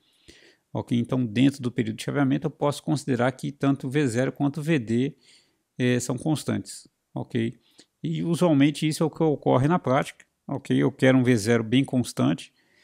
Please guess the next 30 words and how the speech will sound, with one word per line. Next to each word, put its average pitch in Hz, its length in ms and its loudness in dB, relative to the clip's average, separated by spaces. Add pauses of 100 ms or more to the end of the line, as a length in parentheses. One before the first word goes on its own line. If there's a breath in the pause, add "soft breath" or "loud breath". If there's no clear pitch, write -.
(300 soft breath)
ok? 117 280 -2
E 139 160 2
a 131 60 4
tensão 123 360 -2
de, 117 640 -6 (120)
é, 113 540 -4 (160)
esse - 320 -6
V 117 160 2
D 110 220 0
aqui 120 300 -6 (160)
costuma, 123 640 -4 (280)
é, 123 180 2
variar 117 360 2
bem 120 180 0
lentamente, 127 640 0 (580 loud breath)
de 131 120 -2
acordo 127 500 -2
que 131 260 -2 (140)
com, 120 500 0 (180)
é, 117 140 -2
a 113 120 0
descarga 113 420 0
de 107 40 0
uma 110 180 -2
bateria 123 640 0
ou, 139 300 2 (200)
ou 147 100 -4
no 156 140 2
máximo 131 500 0
com, 131 720 -2